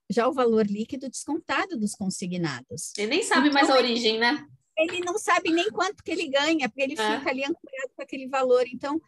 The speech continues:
Speaker 1: quando você mostra pra ele, você tem que mostrar que o problema não tá na renda, e sim como ele gasta, é, mo-, é, mantendo um estilo de vida muito fora da realidade dele, e que o valor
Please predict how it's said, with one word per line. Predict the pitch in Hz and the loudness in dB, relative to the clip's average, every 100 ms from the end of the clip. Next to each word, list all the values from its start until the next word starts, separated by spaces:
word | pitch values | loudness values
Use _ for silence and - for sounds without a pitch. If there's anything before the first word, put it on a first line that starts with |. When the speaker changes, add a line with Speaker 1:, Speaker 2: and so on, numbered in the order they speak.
| _ _ | _ _
Speaker 1:
quando | 269 330 415 | 0 0 -2
você | 427 - 415 | -6 -4 -6
mostra | 392 262 262 330 - 240 | -2 0 0 -2 -2 -4
pra | 240 208 | 0 0
ele, | 190 226 247 | 4 4 4
você | 214 226 | 0 0
tem | 311 | -2
que | 294 | -4
mostrar | 285 - - 240 269 - _ _ - | -6 -6 -2 0 0 -4 _ _ -4
que | 226 | -2
o | |
problema | 233 226 269 311 | 2 2 2 0
não | 415 | -6
tá | - 330 427 | -2 -2 0
na | 339 | 0
renda, | 269 214 220 | 2 2 0
e | |
sim | - 269 | -2 -6
como | 294 285 | -4 -4
ele | 302 330 | -4 0
gasta, | 240 302 339 - 202 214 _ _ _ - | 2 2 -2 -6 -6 -6 _ _ _ 0
é, | 220 214 208 202 196 185 | 4 6 4 2 0 2
mo-, | 214 240 247 | 4 4 2
é, | 196 196 | 0 2
mantendo | 214 247 262 269 349 320 | 2 0 2 2 0 -6
um | 254 | -8
estilo | - - 233 233 | -8 -4 -2 0
de | 214 | -2
vida | 220 262 254 | -4 -4 -4
muito | 254 269 - | -6 -10 -12
fora | - 285 285 | -4 -4 -2
da | 240 | 0
realidade | 208 208 202 185 175 175 | 0 0 -2 -4 -4 -4
dele, | 180 170 156 160 - | -6 -6 -6 -12 -10
e | 196 208 - | -10 -10 -10
que | 226 214 214 - - | -4 -4 -4 -12 -6
o | 220 | -2
valor | 202 214 208 233 | 0 0 4 4